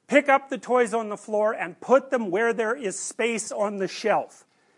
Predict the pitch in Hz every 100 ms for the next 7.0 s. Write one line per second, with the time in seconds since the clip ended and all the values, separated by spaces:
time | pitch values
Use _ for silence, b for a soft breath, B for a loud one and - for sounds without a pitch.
0 | _ 156 185 285 285 247 240 190 - _
1 | _ _ - 156 269 349 294 202 170 170
2 | 202 - 220 208 - 220 202 170 - _
3 | _ - 214 185 196 185 - _ _ _
4 | _ _ _ _ _ _ _ - 226 277
5 | - 262 262 226 269 233 226 302 - 226
6 | - 190 170 - 247 233 202 254 320 -